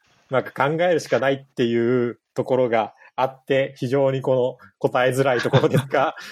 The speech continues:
Speaker 1: <laughs>
Speaker 2: まあ、少なくとも自分はまだこれがこうだってところは思っては、思ってはいないというか、分かってはいないんですけど、
Speaker 1: うん。
Speaker 2: まあ、いくつか、なんかその、例えばアルゴリズムでやるんだったら、こう推薦を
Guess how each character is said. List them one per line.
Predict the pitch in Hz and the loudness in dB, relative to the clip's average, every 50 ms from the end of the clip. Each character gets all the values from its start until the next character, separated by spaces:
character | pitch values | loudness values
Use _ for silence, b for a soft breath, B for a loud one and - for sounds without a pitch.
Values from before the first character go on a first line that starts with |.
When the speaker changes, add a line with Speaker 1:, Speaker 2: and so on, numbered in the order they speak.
| B B B _ | B B B _
Speaker 1:
<laughs> | _ _ _ _ _ _ | _ _ _ _ _ _
Speaker 2:
ま | - 180 | -2 -2
あ、 | |
少 | - - - 294 | -2 0 0 0
な | 311 - | 0 0
く | 302 | 0
と | 247 | 0
も | 202 156 | 0 0
自 | 147 151 | 0 0
分 | 147 160 165 | 0 0 0
は | 165 | 0
ま | 151 160 156 | 0 0 0
だ | 139 117 101 - - _ _ _ _ _ _ _ - | 0 0 -2 -4 -8 _ _ _ _ _ _ _ -2
こ | 135 135 | -2 0
れ | 143 | 2
が | 143 143 139 135 139 _ _ _ _ _ _ | 2 0 0 -2 -4 _ _ _ _ _ _
こ | - - 175 156 | -2 0 0 0
う | |
だ | 131 110 | 0 -2
っ | 107 - | -4 -6
て | - - | -6 -8
と | - 120 | -8 -4
こ | - 113 | -2 -2
ろ | 107 | 0
は | 104 110 - - | 0 0 -2 -4
思 | 117 120 139 | -4 -4 -4
っ | 135 - _ | -4 -4 _
て | - | -4
は、 | 208 202 185 - - _ _ _ _ - | -4 -4 -4 -6 -12 _ _ _ _ -14
思 | 131 117 135 170 | -4 -2 -2 -2
っ | - - _ | -2 -4 _
て | - 107 101 | -6 -6 -4
は | 98 98 98 113 | -4 -4 -4 -4
い | 101 | -2
な | 98 113 110 | -2 -2 -2
い | 101 | -2
と | - 110 | -4 -8
い | 101 95 | -10 -10
う | 98 | -10
か、 | - - 180 156 - - - _ _ _ _ _ _ _ _ _ - | -4 -2 -2 -2 -2 -4 -10 _ _ _ _ _ _ _ _ _ -4
分 | 120 117 - | -4 -2 0
か | 180 175 | 0 -2
っ | - - | -2 -2
て | - 127 | -2 0
は | 110 107 | 0 0
い | 123 | 0
な | 135 147 | -2 -4
い | 135 | -4
ん | 117 | -4
で | 101 - | -8 -12
す | - | -12
け | - 110 | -8 -4
ど、 | 107 143 131 110 | -2 0 0 0
Speaker 1:
う | - | -2
ん。 | - _ _ _ - | -6 _ _ _ -2
Speaker 2:
ま | 208 | -2
あ、 | |
い | 202 - | 0 0
く | - 349 | 0 -2
つ | 339 - - | -2 -2 -2
か、 | - 403 143 107 - - _ _ _ _ _ _ _ _ _ _ _ _ _ _ _ _ - - | 0 2 2 0 -2 -6 _ _ _ _ _ _ _ _ _ _ _ _ _ _ _ _ -12 -6
な | 151 143 131 | -2 -2 0
ん | 120 | 0
か | - 104 | 0 0
そ | - - 104 | -2 -2 -4
の、 | 98 98 101 - _ _ _ _ _ _ _ _ _ _ _ _ _ _ _ _ _ _ _ _ _ - | -4 -4 -6 -6 _ _ _ _ _ _ _ _ _ _ _ _ _ _ _ _ _ _ _ _ _ -4
例 | 147 | -2
え | 147 | -2
ば | 135 | 0
ア | 113 | 0
ル | 131 151 | 0 0
ゴ | 185 | -2
リ | 208 226 | -2 -2
ズ | 220 | -2
ム | 165 | -2
で | 127 127 | 0 0
や | 131 | -2
る | 160 165 | -2 -2
ん | 139 | -2
だ | 123 | -4
っ | - - | -4 -2
た | - | -2
ら、 | 147 180 175 160 - - _ _ _ _ _ _ _ _ | -2 0 0 -2 -4 -6 _ _ _ _ _ _ _ _
こ | - 127 - | -10 -8 -4
う | - | -2
推 | 185 202 196 | -2 -2 0
薦 | - 208 196 190 | 0 0 2 2
を | 185 | 0